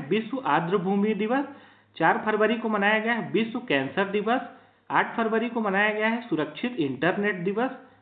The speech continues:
दस फरवरी को मनाया गया है विश्व दलहन दिवस। फिर आपके बारह फरवरी को मनाया गया है राष्ट्रीय उत्पादकता दिवस।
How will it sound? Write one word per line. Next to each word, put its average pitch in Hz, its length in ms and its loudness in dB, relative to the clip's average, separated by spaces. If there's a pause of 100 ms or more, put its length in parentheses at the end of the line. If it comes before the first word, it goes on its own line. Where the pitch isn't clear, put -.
(140)
दस 190 260 -4
फरवरी 220 320 0
को 226 120 -4
मनाया 208 300 0
गया 220 160 -2
है 135 180 -6
विश्व 220 320 2
दलहन 156 460 0
दिवस। 214 280 4 (540)
फिर 202 140 4
आपके 196 240 2
बारह 151 300 2
फरवरी 208 400 2
को 226 100 -2
मनाया 208 300 2
गया 208 180 2
है 247 280 -4 (360)
राष्ट्रीय 147 440 2
उत्पादकता 139 720 0
दिवस। 120 320 -2